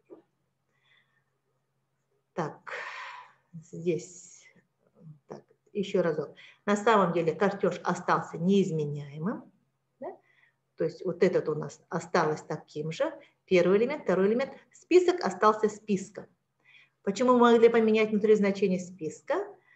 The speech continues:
Так как мы здесь содержим не сам список, а ссылку на этот список. Ссылку изменить нельзя, а сам список менять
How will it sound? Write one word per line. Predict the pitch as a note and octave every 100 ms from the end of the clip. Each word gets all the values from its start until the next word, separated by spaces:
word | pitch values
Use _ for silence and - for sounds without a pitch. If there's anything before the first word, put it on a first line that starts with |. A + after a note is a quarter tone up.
| _ _ _ _
Так | G3+ F#3+
как | G3 G3
мы | G3+ E3 E3
здесь | E3 G3 -
содержим | F3 F3 F3+ E3 D#3
не | D#3+
сам | - F4 -
список, | - D3 - - -
а | C4
ссылку | - - D4 G#3+ F3+
на | D3+ D3
этот | C#3+ C#3+
список. | - _ - - _ _ _ _ _ _ _ _ _ _ _ _ _ _ _ _ _ _ _ _ _ _ _ - - E3
Ссылку | - - G3 -
изменить | F3 E3 E3 F3+
нельзя, | F3 F3+ A4+ -
а | - F#3
сам | C#4+ G4
список | - - - A3 -
менять | D#3 D3+ F#3